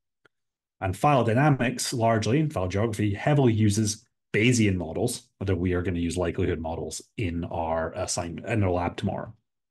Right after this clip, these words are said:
And we can use these approaches to do many, many, many things, which I've given you only a very light sample of today. We can reconstruct transmission. We can infer what is the most likely transmission scenario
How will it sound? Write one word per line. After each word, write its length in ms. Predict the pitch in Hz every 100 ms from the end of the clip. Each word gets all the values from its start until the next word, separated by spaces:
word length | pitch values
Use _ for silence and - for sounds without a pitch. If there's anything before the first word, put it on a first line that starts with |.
| - - _ _ _ _ _ _
And 80 | 151
we 80 |
can 220 | 185 190 160
use 300 | 131 170 151
these 160 | 151
approaches 360 | 131 123 - 101
to 120 | 110
do 40 |
many, 440 | 101 107 107 113 107
many, 420 | 95 98 101 98
many 320 | 95 98 98
things, 420 | 87 92 82 78
which 220 | 82 95 110
I've 80 |
given 180 | 98 113
you 120 | 113
only 240 | 110 113 101
a 60 |
very 280 | 90 104 104
light 240 | 98 101 -
sample 480 | 120 113 101 95
of 100 | 87
today. 300 | - 98 87 82 _ _ _ _ _ _ _ _ _ _ _ -
We 100 | 123
can 160 | 127 113
reconstruct 500 | 151 143 143 151 -
transmission. 640 | 123 107 98 123 - 98 -
We 80 |
can 140 | 123 113
infer 320 | 107 - 117
what 180 | 107 120
is 140 | 123
the 40 | 123
most 220 | 127 117
likely 460 | 110 113 147 139
transmission 560 | 120 131 107 113 - 120
scenario 720 | 120 110 107 110 107 90 -